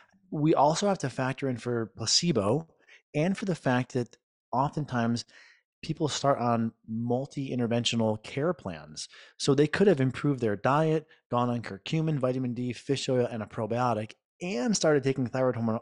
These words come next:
all at the same time. And they may have falsely attributed all the benefit or most of the benefit to the thyroid hormone.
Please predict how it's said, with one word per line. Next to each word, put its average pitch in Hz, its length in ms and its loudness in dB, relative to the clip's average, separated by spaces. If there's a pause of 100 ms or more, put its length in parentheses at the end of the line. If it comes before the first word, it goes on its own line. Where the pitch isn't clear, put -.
all 117 140 -2
at 117 80 -6
the - 60 -14
same 117 260 -4
time. 113 520 0 (500)
And 135 100 2
they 147 80 2
may 175 120 0
have 151 200 0
falsely 139 420 -2
attributed 127 500 -4
all 117 240 -2
the 113 80 -6
benefit 113 400 -6
or 107 200 -6
most 110 260 -2
of - 40 -12
the 104 80 -6
benefit 104 340 -6
to - 60 -16
the 104 80 -8
thyroid 151 320 0
hormone. 101 380 -2